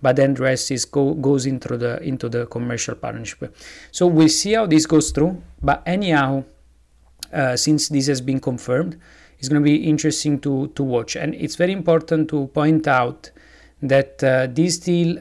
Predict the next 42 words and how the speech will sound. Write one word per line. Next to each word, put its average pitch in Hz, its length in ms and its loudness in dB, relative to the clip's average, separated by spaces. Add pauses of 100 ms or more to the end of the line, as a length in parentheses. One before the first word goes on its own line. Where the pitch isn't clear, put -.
went 143 380 0
through 139 460 -4 (160)
quite 175 240 2
fast - 560 -2
so 170 240 0
far 127 480 -2
because, 131 480 -4
uh, 131 280 -4 (360)
as 127 140 -4
I 151 40 4
explained, 131 760 -2
OpenAI, 139 640 -2 (500)
uh, 123 200 -4
chat 156 220 0
G 156 100 0
P 151 100 0
T 147 160 0
for 131 140 0
OpenAI 143 360 0
was 120 260 -4
both 147 540 0
a 147 120 -4
blessing 135 600 -2
and 131 160 -4
a 120 60 -8
curse. 147 480 -4 (400)
It - 60 -8
was 143 160 4
a 143 40 2
blessing 160 540 2
because 139 400 0
it 135 300 -6
was 135 240 -2
a 113 80 -4
success, - 680 -2 (140)
uh, 127 160 -6
which 127 240 -8
was 139 160 -2
an 127 160 -2
order 156 400 2
of 139 140 -6
magnitude, 131 720 -4